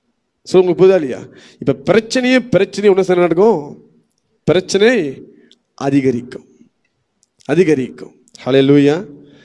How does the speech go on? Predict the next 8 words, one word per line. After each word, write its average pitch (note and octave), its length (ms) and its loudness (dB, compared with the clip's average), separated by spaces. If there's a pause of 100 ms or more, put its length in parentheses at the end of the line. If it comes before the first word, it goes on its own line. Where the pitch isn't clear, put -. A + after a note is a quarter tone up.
(380)
அப்ப - 220 -2
உங்களுக்கு G3 340 -2
பிரச்சனைன்னு B3 440 0
வந்தா A3 260 0
நீங்க A3+ 160 -4
யாராவது A3+ 680 2
ஒரு A3 180 4
இடத்துல G#3 240 0